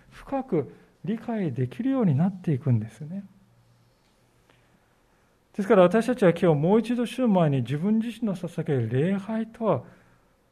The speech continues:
な-、どういうものだっただろうかと見つめ直していこうではありませんか。さあ、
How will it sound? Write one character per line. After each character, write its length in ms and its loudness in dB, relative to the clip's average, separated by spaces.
な-、 280 -4
ど 260 -4
う 60 -2
い 60 -4
う 60 -6
も 160 2
の 80 0
だ 100 -2
っ 80 -10
た 120 -4
だ 140 0
ろ 180 2
う 40 -16
か 100 -12
と 120 -20
見 120 -4
つ 140 -4
め 160 4
直 280 0
し 120 -10
て 80 -6
い 80 -4
こ 180 -4
う 40 -4
で 80 -6
は 320 -2
あ 100 -8
り 100 -6
ま 160 -12
せ 120 -16
ん 60 -12
か。 320 -20
さ 320 -4
あ、 40 -20